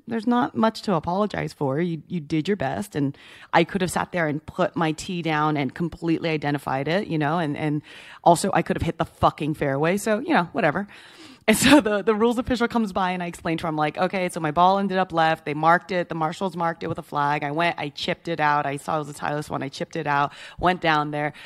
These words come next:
mar-, had to, you know, mark the ball so I can, you know, do lift clean in place." And I looked, it wasn't my ball. So, and then we just found it. So I have to take an unplayable.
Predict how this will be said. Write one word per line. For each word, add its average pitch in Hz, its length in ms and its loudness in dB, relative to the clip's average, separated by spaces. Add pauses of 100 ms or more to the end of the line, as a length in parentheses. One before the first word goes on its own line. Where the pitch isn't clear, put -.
(180)
mar-, 165 180 6
had 175 240 4
to, 170 220 0
you 165 120 -2
know, 139 80 -2
mark 165 220 4
the 185 80 -2
ball 151 200 4
so 160 120 -8
I 151 60 -2
can, 151 320 -4
you 170 60 -4
know, 135 180 -2
do 147 200 -2
lift 151 180 -4
clean 165 220 -4
in 156 60 -2
place." 143 360 -6
And 156 100 -4
I 147 100 -2
looked, 160 200 -2
it 143 100 -6
wasn't 170 280 2
my 151 160 2
ball. 143 180 2
So, 147 200 -4
and 151 200 -2
then 220 160 6
we 269 80 4
just 240 240 0
found 220 260 6
it. 147 120 0
So 175 80 -2
I - 20 2
have 175 60 -2
to 190 80 -2
take 185 240 -4
an 196 60 -2
unplayable. 185 580 0